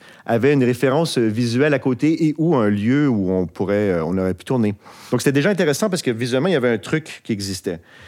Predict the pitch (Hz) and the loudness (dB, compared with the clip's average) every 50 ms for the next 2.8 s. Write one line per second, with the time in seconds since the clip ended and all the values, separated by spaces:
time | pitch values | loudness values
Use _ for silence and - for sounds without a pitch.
0 | - - - _ - 127 131 135 135 - - - _ _ _ _ _ - 139 117 | -20 -20 -20 _ -4 -2 0 0 0 -2 -6 -14 _ _ _ _ _ -8 -6 -4
1 | 107 110 151 147 135 151 135 - - 190 202 196 165 143 120 - - - - - | 0 2 2 2 2 0 -2 -2 0 0 2 2 0 -4 -6 -10 -12 -18 -20 -16
2 | - 113 127 127 123 120 117 113 110 110 107 107 107 101 104 | -8 -2 0 2 2 2 2 2 2 2 2 2 0 0 0